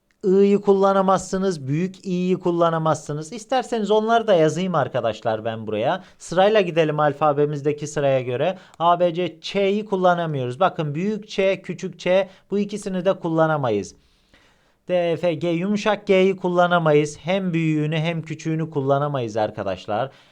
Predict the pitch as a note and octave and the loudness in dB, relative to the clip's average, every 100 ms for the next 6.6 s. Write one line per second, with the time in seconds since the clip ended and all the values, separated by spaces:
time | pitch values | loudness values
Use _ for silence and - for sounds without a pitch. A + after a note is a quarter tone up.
0 | _ _ _ _ _ G#3+ G3 G#3+ G#3 G#3 | _ _ _ _ _ 0 4 6 6 6
1 | G#3 G#3 G3+ F3+ E3 D#3 F3+ F#3 - F3 | 4 6 4 6 4 2 -2 -4 -8 -6
2 | D#3+ D#3+ - F3+ A#3+ G#3+ - - _ - | -6 -6 -8 -8 -10 -12 -16 -20 _ -4
3 | F3+ G3 G#3+ A3+ A#3 G#3 G3 G3 F#3+ F3+ | 0 2 0 -2 2 4 4 4 2 0
4 | - G3+ A3+ F#3+ A#3 A#3 F#3 F3+ G#3+ A3 | -4 -6 -6 -8 0 2 2 -2 -4 -6
5 | G3 F3+ G3 G3 D#3+ D#3 D3 D3 C#3+ - | -6 -4 -4 -4 0 2 2 0 -2 -2
6 | F#3+ A#3+ F3+ G3 A#3+ A3 | -10 -8 -6 -4 -4 -6